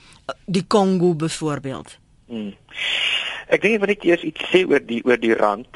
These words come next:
Speaker 2: Ehm, ek dink dit is sodat die rand vir ons, eh, 'n verswakking van die rand, ehm, eh, jy weet, gee vir ons tydelike voordele.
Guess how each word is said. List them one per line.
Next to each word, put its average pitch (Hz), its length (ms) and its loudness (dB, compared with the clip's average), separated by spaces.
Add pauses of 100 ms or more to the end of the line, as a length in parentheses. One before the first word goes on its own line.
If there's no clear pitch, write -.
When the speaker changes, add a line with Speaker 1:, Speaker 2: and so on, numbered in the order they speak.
(180)
Speaker 2:
Ehm, 127 480 2 (540)
ek - 160 -8
dink 175 380 -4 (1000)
dit - 180 2
is - 120 -6
sodat 165 260 4
die 127 120 4
rand 98 260 2
vir - 240 0
ons, 117 800 -2
eh, 113 120 6
'n 120 40 4
verswakking 127 600 2
van 95 120 -6
die 92 120 0
rand, 90 300 0 (300)
ehm, 107 460 0 (760)
eh, 76 720 -2
jy 90 340 -4
weet, - 240 2
gee 147 200 0
vir - 120 -6
ons 135 240 -6
tydelike 123 580 2 (140)
voordele. 98 460 2